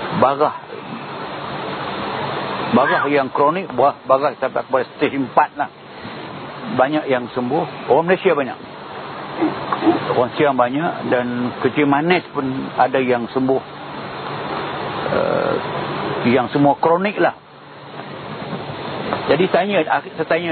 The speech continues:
dia, apa dia ubat yang dia pakai. Agak ubat, agaknya dia bagi ubat lah.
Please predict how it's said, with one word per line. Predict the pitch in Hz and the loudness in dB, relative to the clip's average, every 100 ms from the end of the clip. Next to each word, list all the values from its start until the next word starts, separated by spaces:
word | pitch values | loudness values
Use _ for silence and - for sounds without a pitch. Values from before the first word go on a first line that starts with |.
| 151 | 2
dia, | 127 120 131 131 - | 2 2 0 -4 -4
apa | - 120 156 139 | 0 2 2 2
dia | 135 143 131 | 2 2 0
ubat | 135 147 143 131 | 2 2 2 0
yang | 127 131 | -2 2
dia | 135 | 4
pakai. | 147 143 147 98 - - | 2 4 2 2 -6 -2
Agak | 107 117 - 131 | 0 0 -2 -2
ubat, | 127 131 131 - - - - - | 0 4 2 2 -12 -14 -14 -8
agaknya | - 131 156 156 156 | 0 2 4 2 2
dia | 135 | 2
bagi | 127 143 | 4 4
ubat | 127 127 | 4 0
lah. | 135 | 0